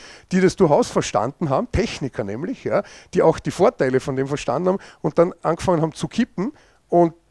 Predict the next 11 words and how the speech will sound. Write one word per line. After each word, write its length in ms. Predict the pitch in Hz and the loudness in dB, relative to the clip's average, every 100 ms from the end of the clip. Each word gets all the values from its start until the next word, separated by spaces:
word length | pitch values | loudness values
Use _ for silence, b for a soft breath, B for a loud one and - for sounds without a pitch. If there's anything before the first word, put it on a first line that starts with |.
| _ - | _ -10
sozusagen 400 | 180 165 170 170 | -2 2 2 2
a-, 200 | 147 - | -2 0
auch 120 | - | -2
die 160 | - - | -4 -10
Entscheidungsträger, 760 | 143 131 156 214 175 - 151 156 | -8 -2 0 2 0 0 0 0
die 80 | 135 | -2
politischen, 560 | 151 196 - 156 - | 0 0 0 -4 -4
anders 360 | 104 123 143 - | -6 -2 -4 -4
zu 140 | - | -8
beraten. 440 | 139 120 113 151 | -4 -2 -2 -2
Und 60 | 214 | -8